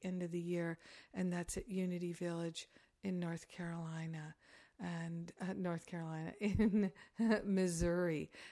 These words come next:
outside of Kansas City, Missouri. Unity Village is the location of the retreat center. It's lovely there too. And so we're gonna go s-, a deep dive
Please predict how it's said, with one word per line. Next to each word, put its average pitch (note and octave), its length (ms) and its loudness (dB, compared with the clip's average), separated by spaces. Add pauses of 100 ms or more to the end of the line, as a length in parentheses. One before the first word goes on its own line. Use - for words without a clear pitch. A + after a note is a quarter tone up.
(140)
outside F3+ 400 2
of E3+ 120 -4
Kansas E3+ 400 -2
City, E3+ 280 -4
Missouri. D#3+ 500 -4
Unity E3+ 480 0
Village E3 560 -2 (520)
is E3+ 480 -2
the E3 300 -2
location F3 540 -4
of E3+ 120 -4
the E3 80 -4
retreat E3 480 -6
center. D#3+ 240 -6
It's - 220 -6
lovely F3 340 0
there D#3+ 320 -4 (100)
too. G3 540 0 (600)
And F#3 240 0
so F3+ 300 0
we're F3 220 0
gonna E3+ 260 -2 (100)
go E3+ 240 0
s-, - 220 -6
a D#3+ 160 -4 (140)
deep A3+ 280 -2
dive D#3+ 520 -2